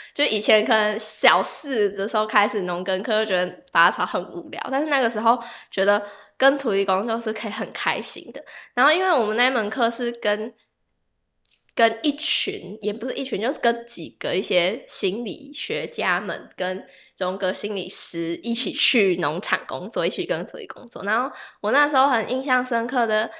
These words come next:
有其中一个心理师有讲一段话，是说他觉得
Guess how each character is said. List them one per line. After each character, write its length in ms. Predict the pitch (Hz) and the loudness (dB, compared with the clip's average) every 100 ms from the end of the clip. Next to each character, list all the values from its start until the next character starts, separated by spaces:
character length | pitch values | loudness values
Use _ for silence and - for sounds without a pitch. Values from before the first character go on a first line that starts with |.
| - _ | -20 _
有 180 | 202 202 | 6 6
其 180 | 202 247 | 4 4
中 180 | 277 | 4
一 80 | 285 | 4
个 160 | 254 226 | 4 4
心 240 | 226 226 | 2 0
理 140 | 214 175 | -2 -2
师 240 | - 208 | -4 -2
有 160 | 180 190 | 0 0
讲 260 | - - | -4 -6
一 80 | 127 | -4
段 220 | 220 208 | -2 -2
话， 220 | 233 214 | -2 -2
是 160 | 220 196 | -2 -4
说 320 | - 185 214 - - - | -2 -2 -2 -6 -20 -2
他 400 | 262 247 254 262 - _ _ _ | 4 4 4 0 -16 _ _ _
觉 220 | - 196 | 0 0
得 600 | 196 196 185 190 240 - | 2 0 0 -2 -6 -12